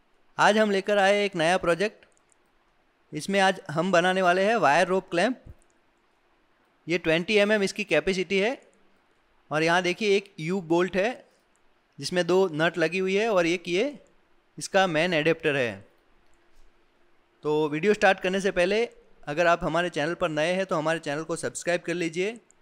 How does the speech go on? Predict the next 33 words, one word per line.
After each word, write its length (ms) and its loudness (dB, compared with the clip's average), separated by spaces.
और 280 -2
बेल 260 0
आइकन 240 0
दबाना 300 -2
ना 160 0
भूलिए 300 -4
ताकि 220 -4
आपको 480 -2
नोटिफिकेशन 600 -4
मिलती 280 -4
रहे। 260 0
और 160 0
वीडियो 440 0
को 400 -2
लाइक 320 -2
कीजिए, 260 -4
शेयर 220 -2
कीजिए 460 -4
और 200 0
कमेंट 380 -2
भी 120 -6
कीजिए। 340 -12
तो 60 -6
चलिए 300 2
स्टार्ट 280 2
करते 200 -4
हैं। 80 0
इसका 200 0
फर्स्ट 300 0
पार्ट 240 0
हम 120 -4
क्रिएट 300 -6
करेंगे। 420 -6